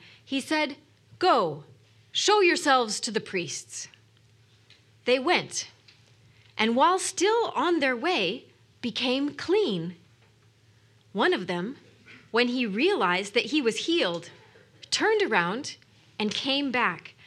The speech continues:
shouting his gratitude, glorifying God. He kneeled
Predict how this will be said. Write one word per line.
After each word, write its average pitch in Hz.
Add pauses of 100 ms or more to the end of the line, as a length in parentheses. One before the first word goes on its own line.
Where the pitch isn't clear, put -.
(160)
shouting 330
his 220
gratitude, 214 (380)
glorifying 190
God. 175 (1080)
He 277
kneeled 302